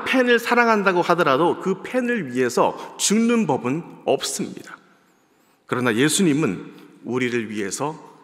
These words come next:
십자가를 지셨습니다. 물과 피를 다 흘리고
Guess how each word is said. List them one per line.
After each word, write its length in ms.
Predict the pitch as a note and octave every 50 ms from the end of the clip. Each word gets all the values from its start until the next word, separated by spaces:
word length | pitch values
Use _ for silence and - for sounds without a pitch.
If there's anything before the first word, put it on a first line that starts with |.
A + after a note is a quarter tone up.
| _
십자가를 960 | - - - - - - - - - - B2+ A#2 A2 - G#2+ G#2 A2+ C#3+ E3+ F3+ - - - - - -
지셨습니다. 840 | - - B2 - A2 - - - F#2+ - - - - - - - - _ - _ _ _ _ _ _ _ _ _ _ _ _ -
물과 720 | C3 E3+ G3 G3+ E3 F3 B2+ F#2 D#2+ - - - - -
피를 480 | - - - G#3+ A3 D#3+ A2 - - -
다 480 | - - C3+ A#2 G#2 G#2+ - - - - -
흘리고 600 | - - - C#4 C4 A#3 G#3 C3+ - - F2+